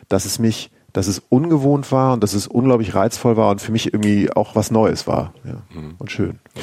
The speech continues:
Speaker 2: Ich hatte, äh, tatsächlich das erste Mal Japanisch, als ich über die Folge nachgedacht habe, habe ich, ähm, überlegt und überlegt, wo war das? Und, ähm, ich hatte tatsächlich das erste Mal Japanisch, ähm, in London.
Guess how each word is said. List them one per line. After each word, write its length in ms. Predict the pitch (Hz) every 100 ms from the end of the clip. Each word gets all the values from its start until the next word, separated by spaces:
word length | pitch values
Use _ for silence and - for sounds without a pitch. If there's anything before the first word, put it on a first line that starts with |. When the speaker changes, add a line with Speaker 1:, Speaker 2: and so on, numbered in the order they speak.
| - -
Speaker 2:
Ich 180 | - 139
hatte, 320 | - - 113
äh, 260 | 104 104 -
tatsächlich 540 | - 101 - 110 - 95
das 80 | 87
erste 280 | 87 -
Mal 100 | 104
Japanisch, 720 | 90 85 - 101 107 95 - -
als 140 | 87 85
ich 20 |
über 80 | 87
die 80 | 80
Folge 340 | - 104 104
nachgedacht 520 | 82 85 85 80 78
habe, 100 | 85
habe 120 | 85 87
ich, 180 | -
ähm, 380 | 71 85 80 82
überlegt 420 | - 80 80 98 98
und 40 |
überlegt, 320 | 82 92 -
wo 120 | 85
war 220 | 73 78 104
das? 360 | 123 135 -
Und, 520 | - 85 85 85 - -
ähm, 420 | 85 82 82 82 - - - - 127 -
ich 220 | 98 -
hatte 280 | 147 147 127
tatsächlich 540 | 117 98 120 135 143
das 100 | 98
erste 280 | 95 104 -
Mal 80 | 135
Japanisch, 720 | 95 - 104 123 143 - -
ähm, 600 | - 98 95 95 95 98 -
in 100 | -
London. 560 | 95 110 147 71 73